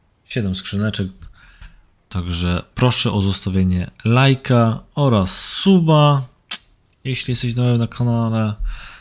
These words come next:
Uzbieramy dziesięć lajków, nagrywam kolejny opening dla was.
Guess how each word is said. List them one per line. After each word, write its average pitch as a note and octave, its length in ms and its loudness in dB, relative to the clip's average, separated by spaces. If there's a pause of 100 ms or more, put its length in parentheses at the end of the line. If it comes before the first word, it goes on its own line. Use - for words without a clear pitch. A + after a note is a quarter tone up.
(140)
Uzbieramy C3 680 4
dziesięć A2 400 2
lajków, B2 720 4 (960)
nagrywam A2 720 4
kolejny G#2+ 420 4
opening A#2+ 520 2
dla A2 260 4
was. G#2 480 0